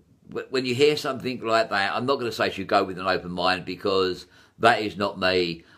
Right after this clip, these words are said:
I'd be straightforward and honest with you. Just think about it, and then look at the different values as well that I'm, that I'm gonna say to you.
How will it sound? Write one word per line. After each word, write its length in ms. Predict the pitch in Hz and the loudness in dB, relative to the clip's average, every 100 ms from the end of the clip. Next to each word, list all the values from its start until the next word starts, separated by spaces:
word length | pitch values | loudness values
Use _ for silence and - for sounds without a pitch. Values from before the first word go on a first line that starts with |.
| _ | _
I'd 200 | 101 104 | 2 4
be 140 | 101 95 | 2 -4
straightforward 1000 | - - 101 104 - 92 92 95 92 - | -6 0 0 0 0 0 2 0 0 -2
and 200 | - 95 | -8 -8
honest 460 | - 92 98 87 - | -6 -6 -4 -4 -6
with 200 | 80 80 | -10 -6
you. 280 | 82 80 73 _ - - _ | -6 -6 -8 _ -20 -20 _
Just 360 | - 127 120 - - _ _ _ _ _ | 0 2 0 -8 -18 _ _ _ _ _
think 200 | - 139 | -2 -2
about 440 | 123 113 110 113 110 | 0 2 4 4 2
it, 340 | 110 113 - _ _ _ _ | 0 0 -8 _ _ _ _
and 180 | 98 110 | 2 2
then 360 | 110 107 104 95 - _ _ | 2 0 0 -4 -18 _ _
look 300 | - 127 139 | 2 2 4
at 100 | 156 | 0
the 360 | 135 135 127 120 _ _ _ _ _ - | 2 2 0 -8 _ _ _ _ _ 2
different 380 | 143 135 139 117 | 2 4 0 2
values 480 | 123 117 113 113 98 | 0 2 0 -2 -4
as 140 | 98 | 0
well 320 | 104 104 101 | 2 4 2
that 80 | 95 | 0
I'm, 240 | 95 98 | -4 -4
that 240 | 98 87 104 | -8 -8 -4
I'm 180 | 95 98 | -4 -4
gonna 140 | 98 | -6
say 240 | - 101 | -2 -2
to 180 | 98 - | -2 -4
you. 380 | 98 101 98 95 | -2 0 0 -6